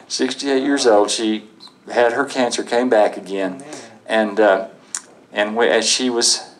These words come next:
Speaker 1: leaving this life, the last thing she said, "Always remember, God is bigger." <laughs>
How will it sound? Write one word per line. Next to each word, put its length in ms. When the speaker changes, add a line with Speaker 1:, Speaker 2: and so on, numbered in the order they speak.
Speaker 1:
leaving 320
this 200
life, 220
the 60
last 340
thing 140
she 180
said, 320
"Always 320
remember, 480
God 240
is 80
bigger." 480
<laughs> 60